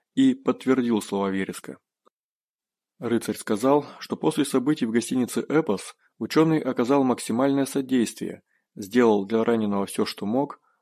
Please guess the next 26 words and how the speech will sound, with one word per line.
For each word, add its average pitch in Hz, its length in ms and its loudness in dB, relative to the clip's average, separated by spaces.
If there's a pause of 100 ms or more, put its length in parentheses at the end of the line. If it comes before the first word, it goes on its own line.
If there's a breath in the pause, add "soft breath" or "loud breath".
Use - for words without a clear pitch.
(100)
но 131 120 2
признал 131 400 0
свою 120 260 -2
неудачу. 110 640 -2 (500)
На 113 180 2
этом 147 280 0
и - 160 -4
кончилась 104 480 -2
та 120 200 -2
история. 95 460 -8 (1120)
Вереск 104 440 0
заметил, 123 500 -2 (140 loud breath)
что - 200 -2
Арчибальд 135 400 0
выбирает 135 440 2
осторожные 135 560 0
формулировки, 143 800 0 (240 soft breath)
избегая 113 540 0
прямой 131 480 -2
лжи. 104 480 -4 (1200)
Помощь 113 460 2
со 120 120 -4
стороны 113 360 -2
недавнего 107 500 2
врага 104 420 -2
удивляла. 120 720 -2